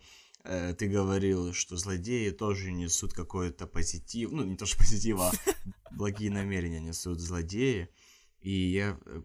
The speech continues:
Speaker 1: подумал о том сразу, что, э, Расс Аль Гул, да, он тоже нёс благие намерения на Готэм, хотел.
Speaker 2: Он хотел в миру принести больше благие
Speaker 1: Да,
Speaker 2: намерения, и у-, избавиться от Готэм,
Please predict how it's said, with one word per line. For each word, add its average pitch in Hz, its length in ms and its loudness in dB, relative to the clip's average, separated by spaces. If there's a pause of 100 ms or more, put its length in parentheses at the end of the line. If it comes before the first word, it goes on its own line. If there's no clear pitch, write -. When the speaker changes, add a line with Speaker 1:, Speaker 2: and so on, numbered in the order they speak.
Speaker 1:
подумал 98 640 -2
о 95 120 -12
том 113 320 -6
сразу, 87 400 -6
что, 85 480 -6 (460)
э, 85 280 -8
Расс 101 260 -2
Аль 95 160 -4
Гул, 120 360 0
да, 90 220 -4
он 90 140 -8
тоже 98 320 -6
нёс 90 220 -8
благие 92 360 -8
намерения 90 500 -6
на 82 140 -6
Готэм, 95 440 -6
хотел. 82 580 -10 (200)
Speaker 2:
Он 143 240 -8
хотел 165 340 -6
в 135 140 -10
миру 151 560 -4
принести 107 560 -10
больше 98 480 -12
благие 101 380 -10
Speaker 1:
Да, 98 500 -2
Speaker 2:
намерения, - 220 -20 (180)
и 113 80 -14
у-, 110 220 -12 (120)
избавиться 117 560 -6
от 110 120 -12
Готэм, 110 520 -12